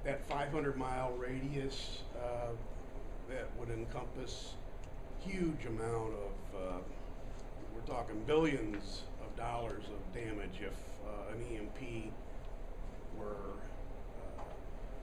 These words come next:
set off in that eastern area, and massive death. So groups of people got together and started promoting, uh,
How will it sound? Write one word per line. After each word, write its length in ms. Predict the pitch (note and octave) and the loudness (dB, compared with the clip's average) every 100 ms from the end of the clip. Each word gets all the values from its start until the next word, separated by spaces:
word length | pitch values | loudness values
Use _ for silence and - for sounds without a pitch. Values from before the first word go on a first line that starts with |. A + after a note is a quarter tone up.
| - - - | -2 -2 -2
set 300 | - D3+ C3 | 2 4 4
off 360 | A#2 G2 G2+ - | 4 2 2 0
in 200 | G2 F#2 | 0 0
that 180 | F#2+ F2+ - - - - - - - - | -2 -2 -4 -4 -2 -2 -2 -2 -2 -2
eastern 340 | A2+ - G2 F#2+ | -2 -2 -2 0
area, 260 | G2+ F#2+ E2+ E2+ - - - - - - - - F#2 - | 0 0 -2 -2 -2 -2 -4 -4 -4 -4 -4 -4 -2 0
and 140 | A2+ | 2
massive 360 | F2+ F2+ - - - | 2 0 -2 -4 -2
death. 240 | G2 F2 - - - - - - - - - - - | -2 0 0 -2 -2 -2 -2 -2 -2 -4 -4 -2 -2
So 460 | - C3+ C3 B2 B2 - - - - - - - - - - - - - | 0 4 6 6 2 -2 -4 -2 -2 -2 -2 -2 -2 -2 -2 -4 -2 2
groups 300 | G3+ - F3 | 2 2 0
of 160 | C#3+ - | 0 0
people 600 | F#3+ F#3 C#3+ C#3 C#3 C3+ D3+ | 0 2 4 6 6 4 2
got 280 | D#3 F3 | 2 2
together 680 | E3+ C#3+ D3+ C3 A#2+ A#2+ C3+ - | 0 4 6 6 2 0 0 0
and 420 | C3 B2+ C3 C3+ C3 - - - | 0 0 2 2 0 -2 -4 -4
started 520 | - - D3 D3+ D3 | -2 2 4 4 2
promoting, 760 | D3+ C#3 C3 C3+ A#2 G2 F2+ - - - - - - - - - - - | 0 0 2 2 2 0 0 -2 -2 -2 -2 -2 -2 -2 -2 -2 -2 -2
uh, 420 | G#2+ G#2 G2 G2 | -2 0 0 0